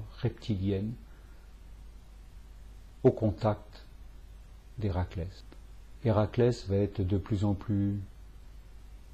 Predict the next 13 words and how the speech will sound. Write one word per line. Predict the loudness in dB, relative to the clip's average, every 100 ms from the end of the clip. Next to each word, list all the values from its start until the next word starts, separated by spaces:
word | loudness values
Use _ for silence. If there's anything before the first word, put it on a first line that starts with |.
| -16 -14 -14
subjugué | -12 0 0 4 4 6 6
par | 4 2
le | 2 2
pouvoir | 2 4 4 4 0
de | -2 0
séduction | 0 2 2 2 0 0 2
et |
des | 2 2
métamorphoses | 2 4 4 4 2 0 0
successives | 0 -6 -2 -4 -2 -4 -4 -6
de | -8 -8 -12 -16 -16 -16 -16 -14 -14 -14 -14 -14 -12
Pyrène. | -2 -2 -2 -6 -10 -16 -16 -16 -14 -14 -14 -14 -12 -14 -14 -16 -18 -16 -2
Donc | -2